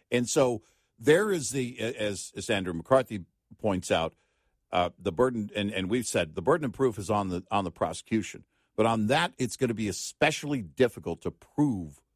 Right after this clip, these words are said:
exactly what document he was holding up. And if they can,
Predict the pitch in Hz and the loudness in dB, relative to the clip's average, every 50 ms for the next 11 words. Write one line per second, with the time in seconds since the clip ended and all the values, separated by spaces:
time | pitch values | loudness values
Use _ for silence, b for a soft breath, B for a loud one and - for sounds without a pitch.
0 | _ _ _ _ _ _ - 101 90 78 - - - 113 113 113 - - 110 110 | _ _ _ _ _ _ -4 -4 -4 -4 -4 0 2 2 2 2 -2 -4 -6 -6
1 | 87 80 104 104 - _ _ 80 107 95 95 - 95 90 92 87 82 _ _ _ | -4 -2 -2 -2 -2 _ _ -2 0 0 0 -2 -4 -4 -4 -4 -6 _ _ _
2 | _ _ _ _ - 101 95 87 82 85 - - - 107 104 98 87 87 87 87 | _ _ _ _ -6 -4 -4 -4 -4 -6 -8 -6 -2 0 0 0 0 -2 -4 -4
3 | 76 62 - _ _ _ _ - 113 113 117 - _ _ - - 233 302 294 - | -6 -6 -10 _ _ _ _ 0 0 2 0 0 _ _ -4 -2 0 0 -2 -4
4 | - - 147 131 117 98 - - 117 110 98 92 90 90 92 95 92 | -4 -2 0 0 0 -2 -4 -4 -2 -2 0 0 0 0 -2 -4 -6